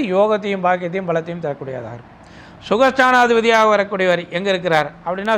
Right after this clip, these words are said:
சுகஸ்தானாதிபதியாக வரக்கூடிய சனி பகவான், சனி பகவான் ஆட்சி இருக்கிறார். அப்போ விருச்சிக லக்னக்காரருக்கு அவர் பலமா அப்படின்னா விருச்சிக லக்னக்காரருக்கு ஆட்சி பெறுவது பலம்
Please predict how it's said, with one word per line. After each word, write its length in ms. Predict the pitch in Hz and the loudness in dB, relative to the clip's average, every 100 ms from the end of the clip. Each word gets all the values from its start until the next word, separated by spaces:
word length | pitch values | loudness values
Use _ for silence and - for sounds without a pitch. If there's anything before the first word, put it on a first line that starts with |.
| 196 | -2
சுகஸ்தானாதிபதியாக 800 | 208 208 202 196 185 180 180 175 | -6 -2 -2 -2 -4 -6 -4 -2
வரக்கூடிய 280 | 165 196 220 180 | -4 -6 -6 -6
சனி 160 | 190 190 | -8 -6
பகவான், 320 | 175 202 220 | -4 -4 -4
சனி 140 | 190 196 | -8 -6
பகவான் 280 | 180 185 202 151 | -4 -4 -4 -6
ஆட்சி 200 | 170 165 | -6 -8
இருக்கிறார். 300 | 143 139 131 - - - - - | -10 -10 -12 -14 -20 -20 -8 -2
அப்போ 200 | 180 233 247 190 170 | 0 4 4 4 0
விருச்சிக 280 | 208 226 269 | -4 -2 0
லக்னக்காரருக்கு 600 | 247 226 214 202 190 185 226 | 0 0 0 0 -2 -2 0
அவர் 120 | 180 165 | 0 2
பலமா 300 | 185 214 196 | 2 4 4
அப்படின்னா 280 | 185 156 185 226 | 2 2 -4 -4
விருச்சிக 280 | 196 240 240 | -2 0 2
லக்னக்காரருக்கு 720 | 214 208 196 180 170 165 233 185 151 | 2 2 2 0 -2 -2 -4 -2 0
ஆட்சி 240 | 214 220 240 | -2 -2 -4
பெறுவது 280 | 220 214 220 185 | -2 -2 -2 0
பலம் 220 | 190 | -2